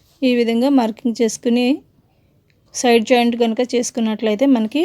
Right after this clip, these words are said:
ఫినిషింగ్ అనేది చాలా నీట్‌గా ఉంటుందండి. చూడండి ఆర్మ్ హోల్‌లో ఏ విధంగా వచ్చిందో హ్యాండ్. ఈ విధంగా అనేది వచ్చినట్లయితే బ్లౌజ్ నీట్ ఫినిషింగ్ అనేది వస్తుందండి.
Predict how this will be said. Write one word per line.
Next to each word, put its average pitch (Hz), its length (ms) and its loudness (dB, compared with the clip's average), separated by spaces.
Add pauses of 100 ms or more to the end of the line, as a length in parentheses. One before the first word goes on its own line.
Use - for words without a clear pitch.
(120)
ఫినిషింగ్ 233 520 0
అనేది 233 280 0
చాలా 220 300 0
నీట్‌గా 220 380 0
ఉంటుందండి. 208 500 -2
చూడండి 226 420 0
ఆర్మ్ 220 220 0
హోల్‌లో 226 240 0
ఏ 214 80 0
విధంగా 208 320 0
వచ్చిందో 214 400 -4 (140)
హ్యాండ్. 208 340 -2 (840)
ఈ 240 120 0
విధంగా 240 340 2
అనేది 240 260 -2
వచ్చినట్లయితే 226 680 -4 (680)
బ్లౌజ్ 226 340 2
నీట్ 233 260 2
ఫినిషింగ్ 226 460 -2
అనేది 214 260 -2
వస్తుందండి. 208 640 -4